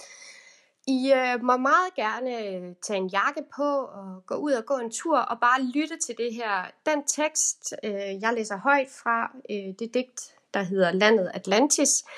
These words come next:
den ligger også i OneNote, så I kan altid gå ind og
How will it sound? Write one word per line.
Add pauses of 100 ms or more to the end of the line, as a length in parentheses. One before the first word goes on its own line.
(240)
den
ligger
også
i (100)
OneNote,
så
I
kan
altid
gå
ind
og